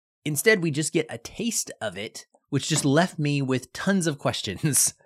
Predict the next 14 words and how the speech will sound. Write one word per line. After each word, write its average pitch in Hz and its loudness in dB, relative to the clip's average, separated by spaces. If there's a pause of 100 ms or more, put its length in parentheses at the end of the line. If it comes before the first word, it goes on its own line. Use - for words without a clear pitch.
(340)
<laughs> - -18
At 139 -2
times, 156 -2 (440)
the 135 -6
film 143 2 (400)
does 131 -2
take 143 0
a 123 0
moment 113 -2
or 139 -4
two 143 0
to 131 -8
slow 95 -4
down 165 -2